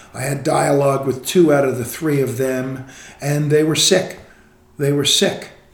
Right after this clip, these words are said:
They made a mistake. They made a mistake, and, uh, they knew they made a mistake as soon as they went into the locker room.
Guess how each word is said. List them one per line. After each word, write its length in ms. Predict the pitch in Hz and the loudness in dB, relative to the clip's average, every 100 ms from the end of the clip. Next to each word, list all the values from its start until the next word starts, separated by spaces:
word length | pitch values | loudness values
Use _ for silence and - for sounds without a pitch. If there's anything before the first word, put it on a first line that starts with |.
| _ | _
They 120 | - 135 | -10 -8
made 220 | 139 143 | -6 -4
a 40 | |
mistake. 560 | 147 - 247 269 - - _ _ 92 87 - | -2 -2 -2 -6 -10 -20 _ _ -20 -18 -18
They 160 | - 110 | -12 -10
made 260 | 120 123 | -8 -6
a 40 | 143 | -4
mistake, 600 | 135 - 175 - - - - | -4 -2 -2 -4 -10 -18 -16
and, 600 | - 120 120 120 120 127 | -8 -6 -4 -4 -4 -2
uh, 360 | 127 127 127 - - - | -2 -2 -6 -8 -20 -8
they 160 | 135 | -2
knew 180 | 143 147 | 2 2
they 160 | 135 127 | 2 2
made 180 | 123 120 | 0 0
a 60 | |
mistake 480 | 117 110 147 156 156 - - - | -2 -2 0 -2 -4 -16 -20 -20
as 80 | - | -8
soon 240 | - 143 143 | -4 0 0
as 80 | |
they 100 | 143 | 2
went 200 | 147 151 | 2 2
into 120 | 156 156 | 0 0
the 60 | |
locker 400 | 160 170 202 - | 2 2 0 -2
room. 180 | 117 - | -12 -14